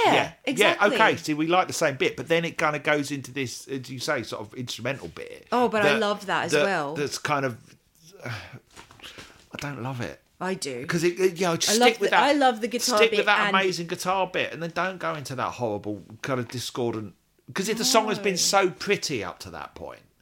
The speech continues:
Speaker 2: It's
Speaker 1: and then
Speaker 2: not.
Speaker 1: it, it goes all sort of dark, that feels like, for me, pulls her away from the message of the song. Don't like it.
Speaker 2: Okay, then.
Speaker 1: <laughs> Yeah.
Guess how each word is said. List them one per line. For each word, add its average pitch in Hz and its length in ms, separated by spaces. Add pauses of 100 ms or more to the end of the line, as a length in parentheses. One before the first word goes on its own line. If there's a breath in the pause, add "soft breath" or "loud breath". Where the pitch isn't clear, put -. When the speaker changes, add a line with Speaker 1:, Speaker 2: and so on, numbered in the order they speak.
Speaker 2:
It's - 240
Speaker 1:
and 143 160
then 151 120
Speaker 2:
not. 143 80
Speaker 1:
it, 170 100
it 151 220
goes 143 260
all 139 120
sort 131 200
of 120 80 (220)
dark, 135 360
that 120 120
feels 131 320
like, 120 200
for 131 140
me, 139 300
pulls 135 340
her 113 280
away 113 220
from 107 220
the 107 60
message 107 380
of 95 100
the - 80
song. 117 460 (1120 soft breath)
Don't - 180
like 98 260
it. 65 180 (340)
Speaker 2:
Okay, 277 380
then. 254 460
Speaker 1:
<laughs> - 40
Yeah. 151 220